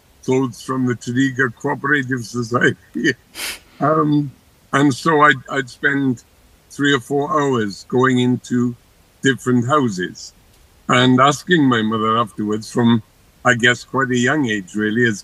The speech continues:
kids would, "Well, why haven't they got this? Why haven't they got that?" And she would say, "'Cause they can't afford it." And, uh, since these were basic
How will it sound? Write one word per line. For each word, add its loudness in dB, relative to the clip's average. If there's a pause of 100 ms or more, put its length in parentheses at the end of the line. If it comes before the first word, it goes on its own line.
kids -2
would, 2 (960)
"Well, 2
why 4
haven't -2
they -6
got -6
this? -6
Why 2
haven't 4
they 0
got -6
that?" -4 (680)
And 2
she -2
would -2
say, 2 (400)
"'Cause 2
they 2
can't 0
afford -2
it." -4 (360)
And, 2 (540)
uh, 0
since -2
these -2
were 2 (160)
basic -4